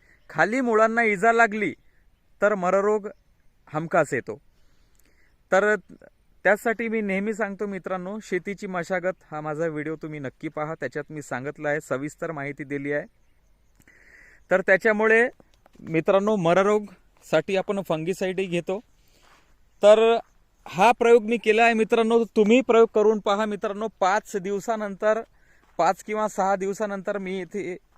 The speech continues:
अजून येऊन पाहील मित्रांनो. अमरावती जिल्ह्यात हे जामठी गाव आहे, जामठी गावात, अ, मी आलेलो आहे.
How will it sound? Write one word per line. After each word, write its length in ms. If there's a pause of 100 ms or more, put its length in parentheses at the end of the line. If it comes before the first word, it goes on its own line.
अजून 300
येऊन 320 (680)
पाहील 280
मित्रांनो. 520 (760)
अमरावती 540
जिल्ह्यात 360
हे 140
जामठी 500
गाव 240
आहे, 160
जामठी 440
गावात, 460
अ, 400
मी 160
आलेलो 360
आहे. 240